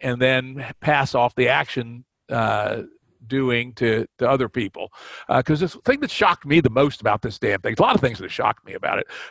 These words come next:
but one of them is how unbelievably inept the whole West has been,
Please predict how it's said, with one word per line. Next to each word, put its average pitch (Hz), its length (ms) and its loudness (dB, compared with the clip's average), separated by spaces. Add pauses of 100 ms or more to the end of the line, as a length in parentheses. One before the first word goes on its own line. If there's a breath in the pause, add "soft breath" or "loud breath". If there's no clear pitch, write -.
but - 140 -6
one 247 160 0
of 226 60 6
them 143 120 2
is 123 100 -8
how 160 180 0 (100)
unbelievably 160 1160 4
inept 147 600 0 (320)
the 131 80 0
whole 165 320 2
West 131 440 2
has 113 200 -4
been, 107 400 2